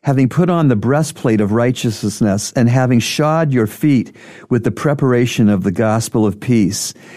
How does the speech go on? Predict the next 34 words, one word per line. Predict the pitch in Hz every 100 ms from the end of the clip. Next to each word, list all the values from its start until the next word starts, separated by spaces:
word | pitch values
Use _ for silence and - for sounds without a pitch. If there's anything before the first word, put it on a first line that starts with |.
| -
In | - 139
addition | 127 180 208 175
to | 139
all, | - 147 139
taking | 107 - 165 175
up | 147 139
the | 110
shield | - 151 156 139
of | 117
faith | - 147 120 107 - - - -
with | 143 139
which | 147 139
you'll | 135 120
be | 117 -
able | 139 147 147
to | 123
extinguish | 107 - - 151 123 107
all | 117 120
the | 110
flaming | - 135 139 147 123
missiles | 123 131 127 113 107
of | 120
the | 104 104
evil | 120 120 120
one, | 107 92 101 - - - -
and | 127
take | - 175 190 180 - - _ _
the | 127
helmet | 117 143 160 156
of | 120
salvation | 104 139 117 120 135 135 117 98
and | 117 110
the | 113
sword | - 151 143 151 156